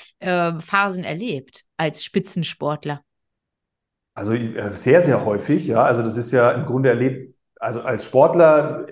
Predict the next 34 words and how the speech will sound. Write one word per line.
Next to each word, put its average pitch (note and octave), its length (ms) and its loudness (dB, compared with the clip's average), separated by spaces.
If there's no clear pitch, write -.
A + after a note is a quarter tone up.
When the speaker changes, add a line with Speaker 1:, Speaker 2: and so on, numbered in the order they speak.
Speaker 2:
in B2+ 200 -4
jeder C3 280 6
Saison A#2 400 0
mehrmals, F3 540 0
weil B2+ 120 0
du B2+ 120 -2
ja, A#2+ 260 4
also A#2+ 200 -2
allein B2 340 -2
der C3 160 0
Zustand, D3 560 0
äh, C3 340 0
wenn C3+ 240 -4
du, C3 580 -4
ähm, - 0 -
wenn B2+ 380 -2
Speaker 1:
Verlierst, E3 560 0
Speaker 2:
wenn C#3 140 -2
Speaker 1:
oder? A3+ 260 0
Speaker 2:
ja, - 140 2
verlierst, D#3+ 320 4
Speaker 1:
Oder A#3 100 6
nicht A#3 120 0
Speaker 2:
auch - 60 0
Speaker 1:
die, A#3+ 160 -6
Speaker 2:
wenn F3+ 120 4
du E3 60 6
Speaker 1:
nicht - 160 2
Speaker 2:
schon A#3 80 0
Speaker 1:
die - 20 2
Speaker 2:
mal G#3 140 4
Speaker 1:
Leistung E4+ 380 -4
bringst, F#3+ 440 -8
ja? G3+ 200 -6